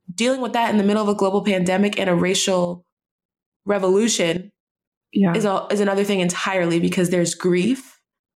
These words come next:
Speaker 1: that you're also working through, and there's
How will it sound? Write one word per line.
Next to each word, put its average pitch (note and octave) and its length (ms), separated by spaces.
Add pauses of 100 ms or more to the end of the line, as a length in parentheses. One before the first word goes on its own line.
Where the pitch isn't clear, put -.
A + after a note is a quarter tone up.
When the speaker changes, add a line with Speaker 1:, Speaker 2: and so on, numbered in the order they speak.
(300)
Speaker 1:
that G3 200
you're G#3 100
also F3+ 480 (120)
working E4 420
through, D4 280
and F3+ 160
there's E3 220